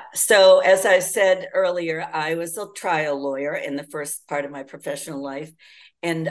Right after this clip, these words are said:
um, I was all, but I was always very active in community service and very active in politics. So, um, uh, those stirrings ha-, um,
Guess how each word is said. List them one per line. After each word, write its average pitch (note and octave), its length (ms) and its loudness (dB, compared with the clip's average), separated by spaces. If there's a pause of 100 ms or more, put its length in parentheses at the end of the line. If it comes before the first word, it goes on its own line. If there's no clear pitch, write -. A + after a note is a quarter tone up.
um, D3+ 400 -4
I G3 120 2
was G3 260 -2
all, C#4 400 -2
but F3 100 0
I E3+ 80 2
was E3+ 340 -4
always D#3 880 0
very E3 460 2
active D#3 400 -6
in D3 140 -10
community D3 520 -10
service C#3 540 -4
and C3+ 140 -8
very C3+ 240 -4
active C3 280 -10
in C3 160 -12
politics. - 680 -10 (400)
So, D3+ 640 -4
um, C#3 580 -4 (1040)
uh, D#3+ 400 2
those A3 500 0 (100)
stirrings D3 1160 -2
ha-, D3+ 400 -2 (160)
um, C#3 460 -2